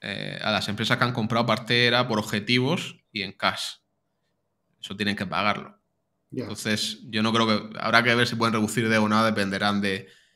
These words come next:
Speaker 1: de, de cómo vayan vendiendo. Y, pues eso, la ausencia de I Ps fuerte, pero yo creo que más allá, yo la única que veo que sea claramente potencial de estar top uno, o sea, de, de estar muy arriba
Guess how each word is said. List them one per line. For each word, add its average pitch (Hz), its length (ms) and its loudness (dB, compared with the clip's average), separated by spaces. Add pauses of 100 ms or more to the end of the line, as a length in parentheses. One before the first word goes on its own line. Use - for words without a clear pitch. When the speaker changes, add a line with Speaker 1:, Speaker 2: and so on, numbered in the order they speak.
(220)
Speaker 1:
de, 101 720 -4
de 98 320 -6
cómo 107 200 0
vayan 101 280 4
vendiendo. 98 600 -2 (1160)
Y, 107 680 6
pues 98 160 -4
eso, 113 200 0
la 95 60 2
ausencia 110 360 2
de 113 60 4
I 110 40 2
Ps 113 180 0
fuerte, 113 320 -2
pero 110 120 -2
yo 104 120 2
creo 113 140 2
que 107 100 4
más 107 240 2
allá, 117 400 2
yo 127 100 2
la 151 80 6
única 156 260 6
que 135 120 4
veo 135 140 2
que 127 100 0
sea 120 600 2 (140)
claramente 117 840 0 (320)
potencial 117 600 6
de 110 60 4
estar 110 380 2
top 113 200 -2
uno, 123 400 -2
o - 60 -20
sea, 107 180 -8
de, 104 140 -6
de 104 140 -8
estar 113 260 -4
muy 117 180 4
arriba 113 640 2